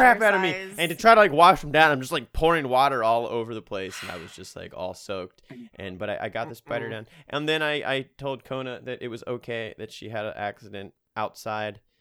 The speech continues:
Speaker 1: the box because I wouldn't have wanted to get in there with that spider either. So,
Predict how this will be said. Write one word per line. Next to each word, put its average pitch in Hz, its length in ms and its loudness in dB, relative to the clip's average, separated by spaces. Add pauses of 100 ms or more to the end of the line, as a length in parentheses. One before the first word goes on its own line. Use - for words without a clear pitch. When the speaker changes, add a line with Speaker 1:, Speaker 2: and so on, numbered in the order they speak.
(380)
Speaker 1:
the 104 100 -16
box 98 480 -10
because 92 680 -14 (360)
I 92 100 -10
wouldn't 139 160 -10
have 131 100 -12
wanted 110 200 -12
to 101 60 -14
get 107 120 -8
in 101 120 -10
there 101 160 -10
with 104 100 -12
that 107 120 -12
spider 123 300 -10
either. 110 300 -12 (220)
So, 110 380 -14